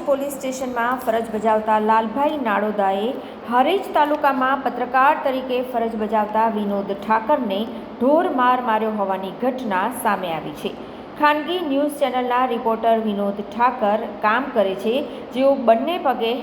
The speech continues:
હેન્ડીકેપ છે. પત્રકાર વિનોદ ઠાકર ગત મોડી રાત્રે હારીજમાં થયેલ માથાકૂટ બાબતે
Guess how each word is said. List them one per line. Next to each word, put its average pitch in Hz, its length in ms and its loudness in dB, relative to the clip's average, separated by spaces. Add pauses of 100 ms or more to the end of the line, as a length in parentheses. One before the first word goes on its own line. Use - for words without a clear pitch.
હેન્ડીકેપ 202 580 -4
છે. - 200 -8 (460)
પત્રકાર 302 520 4
વિનોદ 277 420 0
ઠાકર 240 440 2
ગત 226 240 -2
મોડી 208 300 0
રાત્રે 214 320 0 (140)
હારીજમાં 202 580 0
થયેલ 233 300 2
માથાકૂટ 190 580 -2
બાબતે 202 420 2